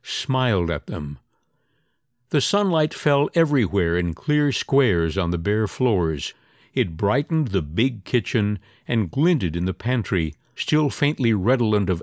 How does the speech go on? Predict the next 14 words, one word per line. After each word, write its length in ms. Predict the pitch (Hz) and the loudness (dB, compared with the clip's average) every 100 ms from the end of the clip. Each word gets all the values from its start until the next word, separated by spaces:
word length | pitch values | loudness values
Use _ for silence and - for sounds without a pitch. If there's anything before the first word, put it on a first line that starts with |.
| - | -2
apples 640 | 135 - 95 82 78 - - | -4 0 0 0 -4 -10 -10
stored 480 | - - 117 117 | -8 -2 0 2
on 160 | 98 92 | 0 0
shelves. 720 | - 135 117 87 78 73 - - _ _ _ _ _ _ - | -2 0 0 0 -2 -4 -8 -10 _ _ _ _ _ _ -4
It 180 | 143 - | -4 -2
crept 380 | - 202 - 175 | 0 0 2 0
into 180 | 165 139 | 0 0
the 180 | 139 - | -2 0
attic 480 | 131 104 90 - - _ _ _ - | -2 2 0 -2 -14 _ _ _ -2
and 160 | 113 | -2
touched 340 | - 151 - - | 2 0 0 -2
the 100 | 120 | -2
scored 500 | - - 165 156 120 | 0 2 4 2 0
casement 600 | - 139 - 110 87 | 0 0 0 0 0